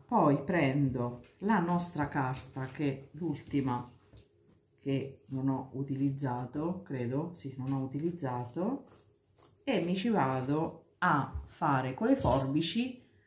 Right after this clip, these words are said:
degli scarponcini. Eccoci qua,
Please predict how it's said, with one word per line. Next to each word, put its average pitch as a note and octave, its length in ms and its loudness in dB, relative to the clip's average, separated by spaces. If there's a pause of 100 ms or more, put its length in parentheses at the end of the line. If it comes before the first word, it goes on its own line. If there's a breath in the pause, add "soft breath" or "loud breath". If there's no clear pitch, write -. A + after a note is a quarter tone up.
(140 loud breath)
degli F#3 320 4
scarponcini. C#3+ 1120 -2 (1800)
Eccoci F#3+ 420 -2
qua, - 320 -8